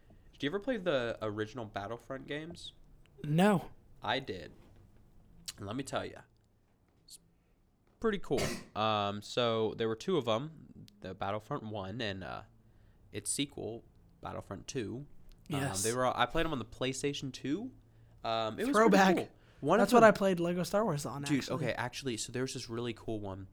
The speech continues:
Speaker 1: uh, on Battlefront two.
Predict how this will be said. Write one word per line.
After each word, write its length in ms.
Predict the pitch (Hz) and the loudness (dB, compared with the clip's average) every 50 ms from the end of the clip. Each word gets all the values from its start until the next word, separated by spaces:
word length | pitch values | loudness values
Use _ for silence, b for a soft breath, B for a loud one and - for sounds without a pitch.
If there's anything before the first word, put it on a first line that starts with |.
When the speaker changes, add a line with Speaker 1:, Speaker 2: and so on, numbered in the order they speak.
| b b b b b b b b b - | b b b b b b b b b -6
Speaker 1:
uh, 240 | - 113 110 104 101 - | -2 0 0 0 0 2
on 460 | 101 104 107 104 104 101 98 95 92 92 | 2 2 2 2 2 -2 -6 -8 -6 -2
Battlefront 500 | 101 110 120 120 120 - 135 123 110 - - - | 0 0 0 0 -2 -4 -6 -6 -6 -8 -12 -12
two. 560 | - - - - 117 107 104 98 101 107 113 | -2 4 6 6 6 6 2 -2 -4 -10 -14